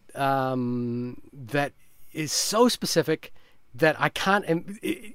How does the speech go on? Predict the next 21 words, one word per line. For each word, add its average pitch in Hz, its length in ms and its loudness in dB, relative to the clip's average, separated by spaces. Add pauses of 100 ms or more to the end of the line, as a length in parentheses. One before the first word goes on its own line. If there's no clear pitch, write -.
even 202 480 6
me, 165 360 8
who's, 143 400 0
like, 135 280 4 (300)
the 127 240 2
target 151 420 2
audience 139 340 4
for - 80 -6
this 117 180 -2
film, 107 360 0 (320)
wonders 131 480 4
how 131 220 0
anyone's 123 420 -2
gonna 113 160 -2
watch 107 300 -2
this 110 180 -4
and 107 100 -4
enjoy 107 360 -2
it, 107 160 -2 (480)
um, 104 760 -2
meaningfully. 117 680 2